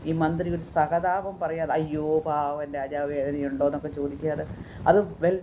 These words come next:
done, good എന്ന് പറഞ്ഞപ്പോൾ രാജാവിന് ദേഷ്യം വന്നു. രാജാവ് പറഞ്ഞു, "ആരെവിടെ?" അവനെ പിടിച്ച് തുറങ്കിലടയ്ക്കാൻ പറഞ്ഞു, മന്ത്രിയെ പിടിച്ച് തുറങ്കിലടച്ചു. രാജാവിന് ആപ്പാടെ ഒരു ദേഷ്യം, ഭടന്മാരെ വിളിച്ച്, "വാ, നമുക്ക് ഹണ്ടിങ്ങിന് പോകാൻ" പറഞ്ഞു. ഭടന്മാരെയും കൊണ്ട് ഇവർ വേട്ടയ്ക്ക് പോയി. സാറ്റർഡേയാണ്,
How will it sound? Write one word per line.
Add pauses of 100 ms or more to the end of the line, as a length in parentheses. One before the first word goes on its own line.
(140)
done,
good
എന്ന്
പറഞ്ഞപ്പോൾ
രാജാവിന്
ദേഷ്യം
വന്നു.
രാജാവ്
പറഞ്ഞു,
"ആരെവിടെ?" (580)
അവനെ
പിടിച്ച്
തുറങ്കിലടയ്ക്കാൻ
പറഞ്ഞു, (720)
മന്ത്രിയെ
പിടിച്ച്
തുറങ്കിലടച്ചു. (380)
രാജാവിന്
ആപ്പാടെ
ഒരു (360)
ദേഷ്യം, (240)
ഭടന്മാരെ
വിളിച്ച്,
"വാ,
നമുക്ക്
ഹണ്ടിങ്ങിന്
പോകാൻ"
പറഞ്ഞു. (640)
ഭടന്മാരെയും
കൊണ്ട്
ഇവർ (140)
വേട്ടയ്ക്ക്
പോയി. (720)
സാറ്റർഡേയാണ്,